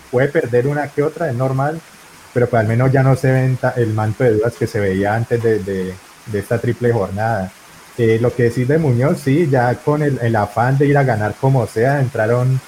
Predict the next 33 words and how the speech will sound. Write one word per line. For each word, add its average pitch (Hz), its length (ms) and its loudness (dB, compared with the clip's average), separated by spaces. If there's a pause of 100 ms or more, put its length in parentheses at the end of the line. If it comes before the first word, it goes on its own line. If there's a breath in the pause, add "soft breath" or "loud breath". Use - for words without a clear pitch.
(440)
entró 107 320 -4
nervioso, 127 680 0
entró, 110 580 -2 (560)
no 113 100 0
entró 117 280 0
como, 143 320 2
como 117 200 -2
el 107 120 -4
que 104 360 0
sabemos 110 460 -2
que, 107 200 0
que 104 100 -6
él 95 120 -4
juega, 127 320 0
que, 101 320 -2 (600)
que 107 100 0
se 101 160 -2
para 107 340 0
firme 123 300 0
en, 120 160 -4
en 107 200 -2
la 92 120 0
banda 123 400 0
y 107 280 0
sale 101 180 -4
a 117 40 0
atacar, 117 440 -4
no, 117 320 0 (160)
no, 120 120 0
no, 120 300 0
no 117 160 -4
ganó 127 340 0
la, 123 300 0